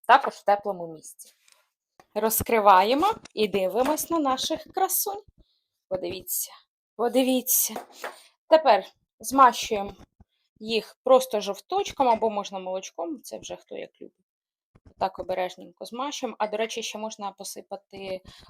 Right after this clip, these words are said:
е, кунжутом, чорним, білим. Буде також гарно виглядати, але не сьогодні. Я сьогодні цього робити не буду.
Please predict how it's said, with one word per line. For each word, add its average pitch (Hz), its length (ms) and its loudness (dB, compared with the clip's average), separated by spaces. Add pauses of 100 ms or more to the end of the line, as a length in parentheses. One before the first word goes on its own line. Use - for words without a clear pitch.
е, 185 240 -14
кунжутом, 226 840 -10
чорним, 220 540 -10
білим. 208 360 -14 (360)
Буде - 160 -20
також - 420 -12
гарно 185 240 -10
виглядати, 180 560 -12
але 220 380 -16 (320)
не 214 140 -8
сьогодні. - 460 -14
Я 220 100 -10
сьогодні 185 380 -12
цього 190 240 -14
робити 175 320 -14
не 170 400 -10
буду. 165 360 -20